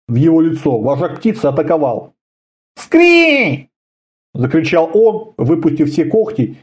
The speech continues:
и падая на Конана. Кемериец отпрыгнул влево и взмахнул мечом. Перья полетели во все стороны, когда острое лезвие вонзилось в грудь существа и разрубило его пополам, точно кусок масла. «Похоже, внутри они совершенно пустые», —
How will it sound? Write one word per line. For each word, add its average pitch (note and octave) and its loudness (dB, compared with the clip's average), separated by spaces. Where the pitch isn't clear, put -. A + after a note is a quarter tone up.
и D3 -2
падая D3 0
на D3+ -2
Конана. A2 -4
Кемериец G#3 -2
отпрыгнул G3 -2
влево F#3+ 0
и D3 0
взмахнул E3+ -2
мечом. D#3 -4
Перья G3+ 0
полетели D3+ 0
во D3 0
все D#3 -2
стороны, B2+ -4
когда D3+ -2
острое D#3 -2
лезвие C3+ -2
вонзилось D#3+ 0
в C3+ 0
грудь D#3+ -2
существа A#2+ -4
и C#3+ 0
разрубило D#3 0
его B2+ 0
пополам, C#3 -4
точно C#3+ -2
кусок C#3+ -2
масла. C3+ -2
«Похоже, A#3 -2
внутри G#3+ -2
они A3 -2
совершенно G#3 -2
пустые», — - -4